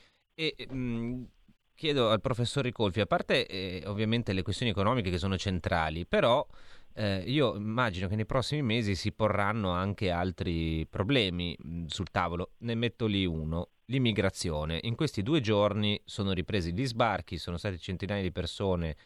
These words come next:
arrivate a Lampedusa, altri sbarchi autonomi in Sicilia e Sardegna, sono ritornate le O N G.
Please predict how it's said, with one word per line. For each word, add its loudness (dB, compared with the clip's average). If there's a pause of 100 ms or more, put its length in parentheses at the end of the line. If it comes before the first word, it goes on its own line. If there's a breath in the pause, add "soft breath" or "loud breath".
(340 soft breath)
arrivate 2
a 2
Lampedusa, 2
altri 0
sbarchi 0
autonomi 0
in -4
Sicilia -4
e -4
Sardegna, 2
sono -2
ritornate 0
le 4
O 2
N 2
G. 2